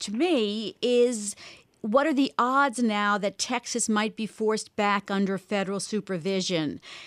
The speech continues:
uh, for any future changes the state lawmakers make to election rules? So give us a little insight into what happened when the U S Supreme Court struck down the heart of the Voting Rights Act and, and what may happen here.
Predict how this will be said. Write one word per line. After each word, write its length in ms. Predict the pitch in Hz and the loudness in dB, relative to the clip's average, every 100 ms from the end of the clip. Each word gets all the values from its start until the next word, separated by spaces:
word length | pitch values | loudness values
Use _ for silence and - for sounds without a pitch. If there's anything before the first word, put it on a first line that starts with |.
| - - | -12 -6
uh, 140 | 170 | -6
for 180 | - 208 | 0 2
any 140 | 214 | 4
future 360 | 202 233 220 214 | 4 2 2 -2
changes 760 | - 220 190 190 170 156 147 | -2 -2 0 0 0 -2 -4
the 100 | - | -6
state 400 | 175 - 180 - | -6 -2 -2 -2
lawmakers 800 | 185 175 170 170 165 165 165 165 | -2 0 2 0 -2 -4 -4 -2
make 300 | 180 175 156 | 0 0 -2
to 160 | - 180 | -4 -2
election 520 | 170 165 156 - 175 | -2 -2 -4 -2 0
rules? 300 | 170 175 175 | 0 -2 -2
So 220 | - 247 220 - - - - - | 2 2 2 -6 -16 -20 -18 -14
give 200 | - 311 | 0 2
us 120 | 339 302 | 4 2
a 60 | |
little 180 | 262 240 | 2 4
insight 680 | 254 262 - 220 196 196 - | 8 6 6 4 4 2 -2
into 800 | 226 233 247 - 196 180 180 180 - - | 2 4 4 4 2 2 0 -2 -8 -8
what 260 | 190 214 | 0 0
happened 420 | 226 208 202 208 202 | 2 0 0 2 2
when 140 | 190 | 2
the 100 | 196 | 0
U 160 | 190 190 | 0 -2
S 100 | - | -4
Supreme 480 | 190 - 208 190 | -8 -4 -2 0
Court 360 | 185 190 185 - | -2 -2 -4 -4
struck 360 | - 196 180 - | -6 -4 -4 -2
down 440 | 202 180 185 180 | 0 2 2 0
the 400 | 175 165 170 165 | -2 -4 -4 -4
heart 380 | 160 214 214 190 | -2 4 4 4
of 140 | 175 | 0
the 100 | 180 | -2
Voting 380 | 160 190 202 190 | 0 0 0 0
Rights 340 | 175 165 - | -2 -2 -4
Act 380 | 180 156 151 - | -2 0 -2 -4
and, 240 | 175 165 180 | -4 -4 -2
and 140 | 175 | -2
what 120 | 185 | -2
may 100 | 180 | -2
happen 280 | 175 160 160 | -4 -6 -6
here. 320 | 156 - - | -6 -8 -12